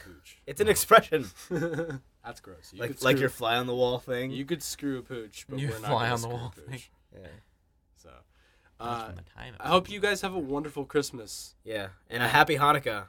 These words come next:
Speaker 1: And
Speaker 2: and a, and
Speaker 3: a
Speaker 2: a
Speaker 3: wonderful
Speaker 1: and ha-, Merry
Speaker 3: Christmas time.
Speaker 1: Kwanzaa, Merry Kwanzaa,
Speaker 3: Merry
Speaker 1: Happy
Speaker 2: Kwa-,
Speaker 1: Kwanzaa.
Speaker 2: Happy Kwanzaa,
Speaker 3: Probably
Speaker 2: Happy
Speaker 3: Happy
Speaker 2: Kwanzaa.
Speaker 3: Kwanzaa.
Speaker 1: Yeah, probably.
Speaker 3: Merry
Speaker 2: Happy
Speaker 3: Kwanzaa.
Speaker 2: Kwanzaa.
Speaker 1: Happy Christmas is, like, a U K thing.
Speaker 3: Yeah.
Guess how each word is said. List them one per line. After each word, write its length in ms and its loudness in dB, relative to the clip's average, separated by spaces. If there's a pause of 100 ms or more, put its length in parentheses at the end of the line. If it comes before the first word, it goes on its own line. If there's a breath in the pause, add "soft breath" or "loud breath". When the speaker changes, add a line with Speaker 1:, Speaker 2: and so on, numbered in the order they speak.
(120)
Speaker 1:
And 100 -12
Speaker 2:
and 80 -10
a, 40 -8
and 360 -14
Speaker 3:
a 180 -6
Speaker 2:
a 20 -6
Speaker 3:
wonderful 300 -4
Speaker 1:
and 100 -8
ha-, 40 -10
Merry 300 0
Speaker 3:
Christmas 80 -6
time. 280 2
Speaker 1:
Kwanzaa, 300 -8
Merry 220 -10
Kwanzaa, 160 -8
Speaker 3:
Merry 220 2
Speaker 1:
Happy 100 -4
Speaker 2:
Kwa-, 120 -8
Speaker 1:
Kwanzaa. 160 -12
Speaker 2:
Happy 240 -6
Kwanzaa, 280 -10
Speaker 3:
Probably 240 -4
Speaker 2:
Happy 120 0
Speaker 3:
Happy 180 0
Speaker 2:
Kwanzaa. 100 -10 (240)
Speaker 3:
Kwanzaa. 60 -14
Speaker 1:
Yeah, 160 -8 (100)
probably. 460 -10
Speaker 3:
Merry 140 -2
Speaker 2:
Happy 220 6
Speaker 3:
Kwanzaa. 100 -2
Speaker 2:
Kwanzaa. 280 -2
Speaker 1:
Happy 200 8
Christmas 360 0
is, 140 -10
like, 160 -10
a 360 -14
U 140 -18
K 200 -12
thing. 240 -18
Speaker 3:
Yeah. 160 -10